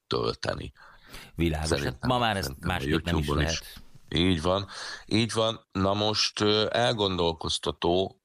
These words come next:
Speaker 1: amit mondtál, mert hogy nincs, nincs igény ezekre a hangkordozókra. Tehát, hogy nem,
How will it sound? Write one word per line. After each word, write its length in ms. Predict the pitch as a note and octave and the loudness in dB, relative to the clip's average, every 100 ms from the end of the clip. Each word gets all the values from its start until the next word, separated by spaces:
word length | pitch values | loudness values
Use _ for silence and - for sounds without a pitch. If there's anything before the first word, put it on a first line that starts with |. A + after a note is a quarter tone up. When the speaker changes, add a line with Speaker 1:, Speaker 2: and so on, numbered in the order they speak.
| _ | _
Speaker 1:
amit 500 | - D2 D2+ D2+ - - - | -4 0 -2 -4 -10 -14 -10
mondtál, 840 | D#2 E2 E2 D#2+ - E2+ E2+ F2 | -2 2 2 0 -2 -2 -2 -4
mert 260 | - F2 E2+ | -2 0 0
hogy 180 | F#2+ G2 | -2 -2
nincs, 260 | A#2 G2 D#2+ C#2 - | -2 -2 -2 -4 -4
nincs 360 | F#2+ C3+ A2+ - | 0 2 2 -2
igény 380 | C2+ A1 G1+ - _ _ - _ _ _ _ | -4 -6 -8 -12 _ _ -20 _ _ _ _
ezekre 440 | D2 - C2+ D2+ | 0 0 -2 -2
a 40 | C2 | -2
hangkordozókra. 1000 | C#2 - - C#2+ - - - - - - | -2 -4 -8 -6 -6 -4 -4 -4 -8 -6
Tehát, 220 | - D#2+ | -4 -2
hogy 100 | F#2+ | -2
nem, 300 | G#2+ G2+ - | 0 0 -4